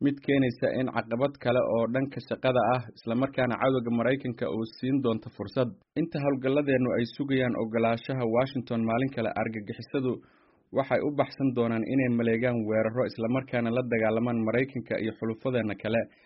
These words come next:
ayaa lagu yiri warmurtiyeed ka soo baxay labadan mudane oo ka tirsan xisbiga Jamhuuriga. Isticmaalka diyaaradaha aan cidno wadin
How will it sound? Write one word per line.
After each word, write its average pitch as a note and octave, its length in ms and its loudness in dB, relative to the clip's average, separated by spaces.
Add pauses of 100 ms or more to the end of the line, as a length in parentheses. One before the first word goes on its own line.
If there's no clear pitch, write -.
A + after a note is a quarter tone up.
(360)
ayaa B2+ 220 4
lagu B2 220 0
yiri C3 160 4
warmurtiyeed A2+ 640 0
ka C3+ 100 -8
soo B2 240 -2
baxay A2+ 360 0 (500)
labadan A#2+ 420 2
mudane A2+ 320 2
oo A#2 140 2
ka C3+ 120 -6
tirsan B2 320 -8
xisbiga B2 400 -4
Jamhuuriga. A2+ 560 2 (720)
Isticmaalka D3 580 0
diyaaradaha C3+ 480 4
aan B2 160 2
cidno C3+ 300 2
wadin C3 320 4